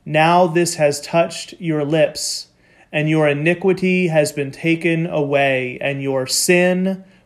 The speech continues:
purged." Isaiah chapter six, verses four through seven. Isaiah was already a prophet, even as a young man. He was perhaps educated in the school of the prophets.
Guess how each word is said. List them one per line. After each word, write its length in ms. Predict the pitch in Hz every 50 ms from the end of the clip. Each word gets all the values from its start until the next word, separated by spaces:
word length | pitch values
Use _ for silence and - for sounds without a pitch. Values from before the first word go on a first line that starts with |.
| _ _ -
purged." 840 | - - 165 160 156 147 135 127 123 123 135 - - - - - - _ _ _ _ _ _ _ _ _ _ _ _ _ _ _ _ _ _ _ _ _ _ _ - 143
Isaiah 640 | 143 143 135 127 147 147 147 147 135 127 123 123 - - _ _ _ _ _
chapter 360 | - - 156 143 139 - 139 -
six, 600 | - - 156 139 - - - - - - - _ _ _ _ _ _ _ _ -
verses 380 | 147 143 135 - 143 - -
four 560 | - - 151 143 147 151 156 156 156 156 156 - _ _ _ _
through 160 | _ - 139
seven. 560 | 131 - - - 131 120 123 123 120 117 131 - _ _ _ _ _ _ _ _ _ _ _ _ _ _ _ _ _ _ _ _ _ _ _ _ _ _ _ _ _ _ _ _ _ _ _ _ _ _ _ -
Isaiah 520 | - 170 175 151 147 196 214 226 240 233
was 340 | 214 196 196 190 185 165 -
already 460 | - 185 202 220 233 240 226 220 208
a 40 | 180
prophet, 600 | - - - 190 196 202 196 - 143 131 135 170
even 240 | 185 185 180 190 175
as 100 | 170 156
a 80 | 165 160
young 300 | 156 170 170 170 165 160
man. 500 | 165 170 165 143 123 - - - - - _ _ _ _ _ _ _ _ -
He 80 | - 185
was 140 | 190 180 185
perhaps 440 | - 175 156 175 202 208 208 - -
educated 500 | - 185 165 170 170 - 185 185 180 175
in 80 | 180 175
the 80 | 170
school 400 | 165 - - - 196 214 247 233
of 120 | 190 139 135
the 60 | 135
prophets. 720 | - - 147 127 123 - - - - - - - -